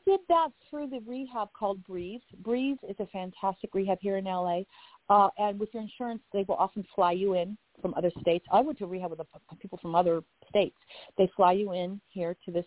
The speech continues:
rehab. Uh, they use this, uh, equine therapy that's over here in the Valley, and I'm not sure the name of it. Um, I just find, I'm the person, too, that will walk by somebody with a dog and bend down and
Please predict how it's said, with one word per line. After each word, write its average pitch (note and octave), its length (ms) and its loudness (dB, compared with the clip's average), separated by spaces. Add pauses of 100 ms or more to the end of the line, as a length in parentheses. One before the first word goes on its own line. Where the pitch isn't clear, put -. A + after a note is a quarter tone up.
rehab. F3 380 -4 (460)
Uh, F#3+ 160 8 (120)
they A3+ 140 2
use C4+ 500 -2
this, A3+ 120 -4 (220)
uh, - 40 -8 (140)
equine G3+ 500 -4
therapy F#3+ 400 0
that's F3+ 180 0
over F#3 140 2
here F3+ 120 -2
in F3 60 0
the E3+ 60 -4
Valley, F#3 380 2
and G3+ 80 -6
I'm C4+ 60 -2
not G4 120 -6 (120)
sure D#4+ 120 4
the C#4 80 6
name A#3 240 2
of - 140 0
it. - 180 0 (140)
Um, F#3+ 340 0 (460)
I C#4 120 6
just F#4 240 -4
find, A3 140 -12 (260)
I'm D#4 220 0
the F4+ 140 -16
person, C4 300 -6
too, A#3+ 160 -12
that G#3+ 140 -8
will F#3+ 120 -12
walk F#3 240 -8 (160)
by F3+ 260 -4
somebody F#3 220 -12
with E3+ 80 -18
a E3 60 -10
dog E3 300 -4
and E3 120 -14
bend D#3+ 160 -10
down D#3+ 140 -10
and D#3 100 -14